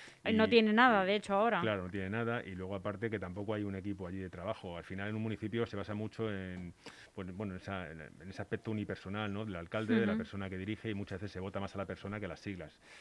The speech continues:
Speaker 2: Es cierto que en mi municipio hay un voto eminentemente de derechas, ¿no? O que vota al centro derecha.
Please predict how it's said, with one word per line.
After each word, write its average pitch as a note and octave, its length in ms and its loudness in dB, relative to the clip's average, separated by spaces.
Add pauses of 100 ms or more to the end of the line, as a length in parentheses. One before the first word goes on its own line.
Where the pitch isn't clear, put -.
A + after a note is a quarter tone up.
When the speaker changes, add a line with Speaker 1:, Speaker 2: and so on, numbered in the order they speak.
(340)
Speaker 2:
Es G2 140 -2
cierto A#2+ 240 0
que A#2+ 80 4
en A2+ 60 2
mi G#2 40 0
municipio F#2+ 380 -2
hay G#2 80 2
un G2+ 160 0
voto G#2 300 0
eminentemente F#2+ 580 -2
de E2+ 880 -6
derechas, E2 460 -8
¿no? F2+ 120 -8
O E2 460 -8
que E2+ 160 -10
vota F#2+ 220 -4
al F2+ 60 -4
centro F2+ 280 -8
derecha. F2 400 -8